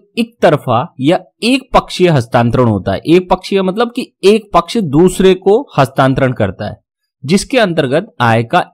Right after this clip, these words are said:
एक व्यक्ति से दूसरे व्यक्ति की ओर हस्तांतरण होता है। यहां एक व्यक्ति ने दूसरे व्यक्ति की ओर आय का हस्तांतरण किया, लेकिन बदले में उसे कुछ भी प्राप्त नहीं हुआ है, इसलिए उसे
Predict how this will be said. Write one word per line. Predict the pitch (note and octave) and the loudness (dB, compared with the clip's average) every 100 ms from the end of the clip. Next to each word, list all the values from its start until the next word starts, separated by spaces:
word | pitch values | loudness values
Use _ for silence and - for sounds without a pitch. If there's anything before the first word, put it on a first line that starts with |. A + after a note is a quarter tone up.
| _ | _
एक | E3 G3 G#3+ | 2 2 0
व्यक्ति | D3 B2 A#2+ - C3 | -2 -2 -2 -2 -2
से | B2 E3 F#3+ | -2 -2 -2
दूसरे | C3 B2+ C#3+ - F3+ | -2 -2 -2 -2 -4
व्यक्ति | E3 C#3 - D3+ D3 | -2 -2 -2 -2 -2
की | D#3+ | 0
ओर | D#3+ C3+ | 0 0
हस्तांतरण | B2 - C#3+ D3 D#3 | -2 -2 -2 0 0
होता | D3 D3+ F3+ | 0 0 0
है। | D3+ G#2 _ _ _ _ _ _ _ _ _ _ _ _ | 0 -2 _ _ _ _ _ _ _ _ _ _ _ _
यहां | A#2 A#2 B2 D3 F#3+ - | -2 2 2 2 -2 0
एक | C#3+ E3+ E3+ | 2 2 0
व्यक्ति | C#3+ C#3+ D#3+ | -2 0 -2
ने | D#3+ F3+ | -2 -2
दूसरे | C#3+ D#3 E3 | -2 -2 -2
व्यक्ति | D#3 D3+ - D#3 | -2 -4 -2 -2
की | D3+ E3+ | -2 -2
ओर | E3 - - C#3+ - - | -2 -4 0 2 2 0
आय | A#2+ B2+ | 0 0
का | D#3 | 0
हस्तांतरण | C#3 - C#3 C#3+ D3+ D3+ | -2 0 -2 0 -2 -4
किया, | F#3 F3+ - _ | -2 -2 -4 _
लेकिन | B2+ C#3+ E3 C3 | -2 0 0 0
बदले | A2 A#2+ C3+ | 2 2 2
में | C#3+ D#3 | 2 2
उसे | D3 D#3+ | 0 -2
कुछ | - - - | -2 -2 0
भी | E3 | 0
प्राप्त | D#3+ C#3+ C#3 C#3+ | 0 0 0 0
नहीं | D3 E3 | 0 0
हुआ | D3 G#2+ | 0 -2
है, | G2 - - | -6 -12 -4
इसलिए | C#3 - C3+ D3 | -4 -2 -2 0
उसे | C#3+ A#2+ C#3+ | 0 -2 -2